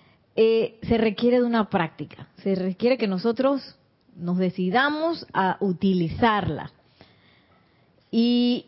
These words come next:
y esa decisión a veces está llena como de, de opiniones humanas, tenemos un comentario aquí, de opiniones humanas que como que distienden esa aplicación,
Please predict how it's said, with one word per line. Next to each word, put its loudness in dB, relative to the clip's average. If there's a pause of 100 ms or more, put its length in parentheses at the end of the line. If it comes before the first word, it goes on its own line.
y 2
esa 4
decisión 2
a 2
veces 2
está 2
llena 2
como 0
de, 0
de 0 (120)
opiniones 0
humanas, 0 (160)
tenemos 0
un -4
comentario -2
aquí, -8 (360)
de 0
opiniones 0
humanas 0 (100)
que 0 (760)
como 2
que 4
distienden 2
esa 0
aplicación, -2